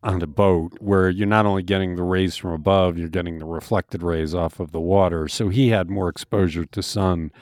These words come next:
than most. But it is a reminder that you should wear hats and sunblocks, and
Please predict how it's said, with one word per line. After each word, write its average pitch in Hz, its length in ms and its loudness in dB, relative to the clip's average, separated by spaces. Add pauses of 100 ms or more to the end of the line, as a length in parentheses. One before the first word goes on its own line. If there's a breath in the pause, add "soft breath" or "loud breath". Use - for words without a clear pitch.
(360 soft breath)
than 95 160 -2
most. 90 340 2
But 156 120 2
it 170 100 2
is 185 160 4
a 143 60 2
reminder 85 680 2
that 87 80 -8
you - 60 -12
should - 200 -10
wear 110 200 -2
hats 92 520 -4
and 104 160 -8
sunblocks, 95 840 -4
and 95 180 -2